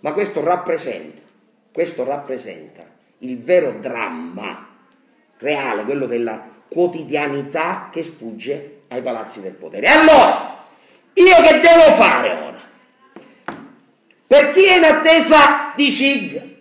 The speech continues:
gli operai che sono tutti dipendenti che sono stati licenziati e che la prenderanno forse, boh, fine maggio, fine aprile, non ho idea. Fatto sta che in questo momento come campano?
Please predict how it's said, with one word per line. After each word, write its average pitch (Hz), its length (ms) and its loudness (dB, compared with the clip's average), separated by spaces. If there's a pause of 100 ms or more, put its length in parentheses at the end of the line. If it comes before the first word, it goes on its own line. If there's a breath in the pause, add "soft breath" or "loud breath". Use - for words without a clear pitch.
(1200)
gli - 100 -8
operai 277 380 6
che 254 120 4
sono 254 260 -2
tutti 254 160 -8
dipendenti 254 480 2
che 247 80 0
sono 254 180 2
stati 254 200 0
licenziati 240 800 0 (180 loud breath)
e 254 240 4
che 269 340 4
la 254 160 2
prenderanno 269 680 4
forse, 269 800 4
boh, 311 800 2
fine 233 220 -2
maggio, 220 460 -2 (460)
fine 240 180 2
aprile, 226 800 -2
non 370 120 -8
ho 330 60 0
idea. 294 520 2 (340)
Fatto 294 300 2
sta 320 220 4
che 262 80 6
in 262 80 2
questo 330 280 4
momento 349 420 6
come 339 220 6
campano? - 560 0